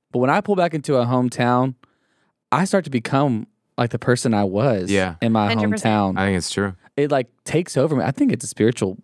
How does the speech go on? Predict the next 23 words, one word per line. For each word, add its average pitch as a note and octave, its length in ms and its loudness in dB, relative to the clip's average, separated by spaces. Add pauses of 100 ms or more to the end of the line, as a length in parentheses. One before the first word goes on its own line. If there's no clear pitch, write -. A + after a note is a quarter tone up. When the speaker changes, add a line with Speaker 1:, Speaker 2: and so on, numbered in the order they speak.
Speaker 1:
like, E2+ 200 -4
something E2+ 340 -2
warfare G2+ 340 0
there. F2+ 140 -2
Like, E2+ 60 -4
Speaker 2:
Yeah. G2+ 220 0
Speaker 1:
it's - 160 -12
weird. A#2 300 0
Speaker 3:
You B3 80 0
know, B3+ 100 2
G-, B3 320 -2
that C4 220 0
ha-, B3+ 260 -6
Jesus, C4 640 -2 (220)
he A#3+ 220 -2
didn't B3 260 0
become G#3 440 0
like C#4+ 200 0
they, D#4 180 0
but A3 260 0
they A3+ 140 0
were A3+ 100 2
like, G#3+ 380 -2